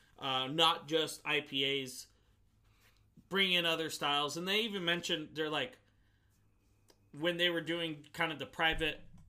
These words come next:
invite-only events, uh, one of the brothers that, one of the guys that puts this on, he said,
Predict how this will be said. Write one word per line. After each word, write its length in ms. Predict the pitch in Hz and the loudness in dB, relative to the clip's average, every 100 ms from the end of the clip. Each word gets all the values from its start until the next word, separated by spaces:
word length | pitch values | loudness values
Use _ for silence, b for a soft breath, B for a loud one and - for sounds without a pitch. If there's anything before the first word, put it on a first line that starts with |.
| - - _ - - - | -20 -20 _ -20 -16 2
invite-only 720 | 185 190 170 160 160 160 160 | 4 6 6 4 2 -2 0
events, 520 | 151 139 147 147 - - b b b b b b b b b - - - - - | -2 2 0 0 -10 -12 b b b b b b b b b -20 -20 -20 -16 -6
uh, 160 | 131 | -4
one 240 | 127 165 180 | 0 0 0
of 120 | 151 | 2
the 260 | 147 127 - - | 0 0 -8 -14
brothers 440 | - 170 160 156 147 | 0 2 2 0 -2
that, 240 | 139 135 - - - | -6 -8 -16 -20 -16
one 240 | 160 160 170 | -2 0 0
of 80 | 151 | 0
the 40 | |
guys 260 | 156 151 - | 0 0 -2
that 120 | - | -2
puts 240 | 175 170 | -2 0
this 200 | 160 147 | -2 2
on, 220 | 165 156 | 2 2
he 220 | 147 151 139 | -2 -8 -6
said, 320 | 165 147 | -2 0